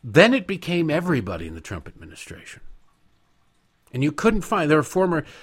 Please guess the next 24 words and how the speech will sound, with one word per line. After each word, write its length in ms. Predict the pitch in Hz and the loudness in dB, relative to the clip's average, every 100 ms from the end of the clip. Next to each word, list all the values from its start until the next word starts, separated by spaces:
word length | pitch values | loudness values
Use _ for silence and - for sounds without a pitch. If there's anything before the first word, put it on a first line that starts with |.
| - | -16
Secretary 440 | - 170 147 175 147 | -2 -2 0 0 2
of 60 | |
Homeland 300 | 151 151 139 | 2 2 0
Security, 320 | - - 165 | -4 -4 -2
the 60 | 117 | -2
woman's 300 | 127 127 104 | -2 -2 -4
name 260 | 117 131 113 | -2 -2 -4
eludes 300 | 107 147 131 | -2 -2 -2
me 120 | 113 | -4
right 160 | 104 | -4
now, 160 | 104 104 | -4 -6
it 60 | 107 | -6
doesn't 220 | 123 110 | -6 -6
really 180 | 101 95 | -6 -2
matter. 420 | 107 113 85 92 | 2 2 0 -2
You 180 | 101 - | -8 -8
probably 280 | - 107 90 | -2 -2 -2
forgot 380 | - 92 104 95 | -6 -4 -2 -2
all 140 | 87 | -4
about 300 | 85 107 101 | -2 0 0
her, 60 | 82 | -2
the 80 | |
blonde 420 | 82 95 101 107 87 | -8 -4 -2 -2 -4
woman. 280 | 78 82 | -10 -14